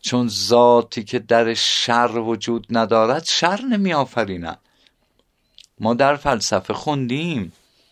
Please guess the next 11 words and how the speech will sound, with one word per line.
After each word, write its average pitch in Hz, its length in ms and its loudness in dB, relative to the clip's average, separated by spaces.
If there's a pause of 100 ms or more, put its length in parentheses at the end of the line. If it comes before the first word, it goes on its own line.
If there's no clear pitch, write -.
(680)
که 107 600 0 (1600)
سنخیت 113 1300 -2
باید 180 500 2
باشه 131 680 0 (200)
بین 107 300 0
معلول 98 680 0
و 92 60 -2
علت. 82 680 -10 (1500)
علتی 135 560 2
که 127 320 0
خداوند 123 720 2